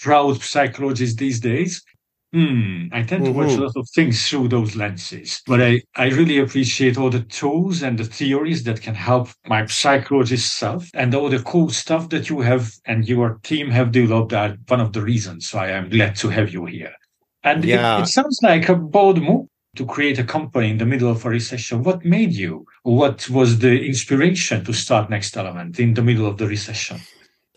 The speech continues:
Speaker 2: Well, we didn't know the recession was going to happen.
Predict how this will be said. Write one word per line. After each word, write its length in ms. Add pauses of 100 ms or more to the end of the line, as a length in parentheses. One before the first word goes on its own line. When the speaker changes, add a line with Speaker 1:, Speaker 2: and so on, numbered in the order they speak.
(180)
Speaker 2:
Well, 380
we 140
didn't 400
know 220
the 120
recession 560
was 200
going 220
to 60
happen. 380